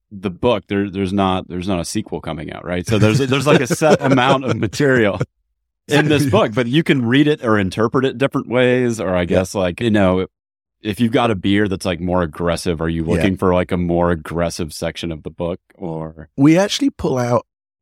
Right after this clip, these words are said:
Speaker 2: a bunch of names at any given time. So we'll pull out, like, three hundred names and we'll have a list. But, um, the brewers do have fun with it 'cause they, often they'll get to name, they'll name the development beers themselves.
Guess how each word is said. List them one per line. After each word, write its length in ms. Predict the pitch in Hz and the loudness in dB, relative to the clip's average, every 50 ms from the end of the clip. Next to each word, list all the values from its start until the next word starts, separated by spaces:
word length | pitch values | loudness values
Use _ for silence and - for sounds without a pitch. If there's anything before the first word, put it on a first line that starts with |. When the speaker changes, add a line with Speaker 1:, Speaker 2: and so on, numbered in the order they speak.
| _ _ | _ _
Speaker 2:
a 100 | 95 104 - _ _ | -6 -6 -6 _ _
bunch 280 | - 110 123 127 - - | -4 -4 -4 -4 -4 -4
of 100 | 110 104 | -4 -2
names 320 | 101 104 104 101 98 87 | -2 -2 -2 -2 -2 -4
at 80 | - - | -6 -4
any 160 | 95 98 87 | -4 -4 -4
given 240 | - 92 85 85 82 | -4 -4 -4 -4 -6
time. 220 | - 90 80 - | -8 -10 -10 -10
So 100 | - 87 | -10 -10
we'll 60 | 80 82 | -10 -8
pull 160 | - 113 101 | -6 -6 -6
out, 120 | 87 - - | -6 -8 -12
like, 100 | - - | -16 -14
three 200 | - 107 98 90 | -10 -8 -6 -4
hundred 240 | 85 85 78 76 - | -4 -6 -6 -8 -12
names 200 | 78 78 80 82 | -14 -14 -12 -12
and 80 | 82 | -10
we'll 80 | 85 80 | -8 -8
have 100 | 80 76 | -6 -6
a 40 | 76 | -6
list. 380 | 80 82 78 78 - - - _ _ _ _ _ _ _ _ _ | -6 -6 -6 -8 -12 -16 -18 _ _ _ _ _ _ _ _ _
But, 220 | - 113 107 95 | 2 4 4 4
um, 100 | 104 98 | 4 2
the 100 | 92 104 | 2 0
brewers 340 | 87 - 135 156 151 135 - | 0 2 4 4 4 2 2
do 140 | - 120 120 | 2 2 2
have 140 | 110 107 98 | 2 0 0
fun 200 | - 107 101 101 | -2 -2 -2 -2
with 120 | 87 80 | -2 -4
it 100 | 87 - - _ _ _ | -6 -10 -14 _ _ _
'cause 160 | - 117 104 104 | -2 -2 0 2
they, 160 | 123 127 120 | 2 2 2
often 380 | - - - 123 117 - 117 107 | 0 0 -2 -4 -4 -2 -2 -2
they'll 200 | 101 98 98 95 | -2 -2 -2 -4
get 200 | 87 104 95 - - | -4 -6 -8 -8 -8
to 100 | - 90 | -8 -8
name, 420 | 92 90 92 90 87 85 80 69 - _ _ _ _ _ _ _ _ _ _ _ _ _ _ _ _ _ - - | -6 -6 -6 -6 -6 -6 -8 -10 -12 _ _ _ _ _ _ _ _ _ _ _ _ _ _ _ _ _ -8 -2
they'll 220 | 127 123 127 131 | 0 2 2 2
name 320 | 127 131 131 131 127 120 | 2 2 2 2 2 2
the 260 | 107 104 104 104 107 104 | 2 2 2 0 0 -2
development 460 | - 95 95 98 101 90 87 87 - | -4 -4 -4 -2 -4 -4 -6 -10 -10
beers 240 | - 87 80 - - | -10 -12 -12 -10 -10
themselves. 460 | 82 85 - - 82 90 87 - - | -10 -6 -6 -6 -6 -6 -8 -10 -12